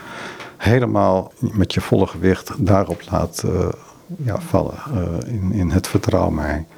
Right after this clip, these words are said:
Dat is als het ware een samenvatting van de hele Bijbel, van hele, ja, van het hele christelijk geloof, wat, wat, wat Jezus ons eigenlijk kon brengen.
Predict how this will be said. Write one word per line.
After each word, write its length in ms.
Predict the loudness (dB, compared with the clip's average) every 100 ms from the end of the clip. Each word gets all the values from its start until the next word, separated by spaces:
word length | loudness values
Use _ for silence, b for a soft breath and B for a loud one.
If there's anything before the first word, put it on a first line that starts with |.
| B B B -4
Dat 100 | 0
is 60 |
als 120 | 0
het 80 | 4
ware 160 | 4 4
een 60 |
samenvatting 720 | 2 2 2 2 0 0 0
van 140 | 4 4
de 60 |
hele 200 | 6 4
Bijbel, 480 | 2 0 0 0 -2
van 240 | 0 -2 0
hele, 240 | 0 -2 -4 -10 -8
ja, 80 |
van 160 | -8 -8
het 80 | -4
hele 160 | -2 0
christelijk 400 | -2 -2 -2 -2
geloof, 360 | 0 2 2 0
wat, 220 | -2 -2
wat, 140 | -4 -2
wat 180 | -4 0
Jezus 260 | 0 0
ons 160 | -2 -2
eigenlijk 320 | -4 -4 -4
kon 100 | -2
brengen. 400 | -2 -2 -4